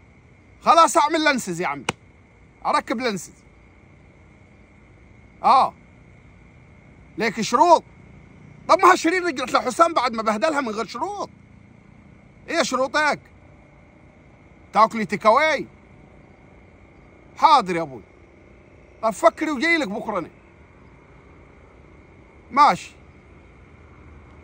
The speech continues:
ايه الهوايل بتحصل في البلد دي؟ لكن الخبر ده ح-، صح ولا كذب؟ انا والله كاني بحلم. ازاي يا ابوي بعد الهوايل دي كلها شيرين ترجعي له؟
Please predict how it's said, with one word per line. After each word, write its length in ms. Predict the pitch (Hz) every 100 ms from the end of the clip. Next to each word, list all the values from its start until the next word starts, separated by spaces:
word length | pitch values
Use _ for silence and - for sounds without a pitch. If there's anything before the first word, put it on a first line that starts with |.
| - - - - - - - - - - - -
ايه 100 | 392
الهوايل 360 | 339 262 285 277
بتحصل 440 | 214 254 - 226
في 80 | 170
البلد 320 | 214 240 240
دي؟ 60 | 185
لكن 200 | 254 233
الخبر 340 | 196 277 277
ده 160 | 220 202
ح-، 180 | - 214
صح 320 | - 240 -
ولا 140 | 196
كذب؟ 260 | 165 220 196 - - 269
انا 100 | 302
والله 240 | 294 302
كاني 300 | 302 294 294
بحلم. 340 | 254 175 135 - - - - - -
ازاي 280 | 262 370 392
يا 60 | 330
ابوي 180 | 330 311
بعد 240 | 247 254
الهوايل 340 | 233 277 285
دي 80 | 226
كلها 280 | 294 302 262
شيرين 280 | 220 254 254
ترجعي 380 | 233 202 202 277
له؟ 300 | 294 254